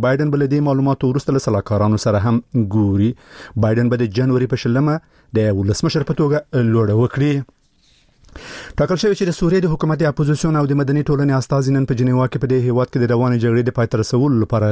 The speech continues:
د سولې نوي پړاو خبرې پیل کړي. د سوریې لپاره د ملګرو ملتونو استازي ګرټ پیدرسن هیله څرګنده کړې چې دغه خبرې به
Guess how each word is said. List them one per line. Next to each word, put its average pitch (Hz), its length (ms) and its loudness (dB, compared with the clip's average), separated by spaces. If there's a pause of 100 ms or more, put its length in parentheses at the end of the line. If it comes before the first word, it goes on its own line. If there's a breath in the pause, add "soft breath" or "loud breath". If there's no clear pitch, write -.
د 104 80 2 (120)
سولې 135 340 0
نوي 135 240 2
پړاو 110 260 0
خبرې 104 320 0
پیل 101 240 2
کړي. 135 140 2 (480 loud breath)
د 113 100 0
سوریې 110 280 2
لپاره 110 220 0
د 107 100 2
ملګرو 113 320 0
ملتونو 139 360 0
استازي 131 480 -2
ګرټ 123 280 0
پیدرسن 123 400 0
هیله 135 180 0
څرګنده 139 360 0
کړې 139 180 0
چې - 120 -12
دغه 98 220 -2
خبرې 123 280 0
به 165 60 -4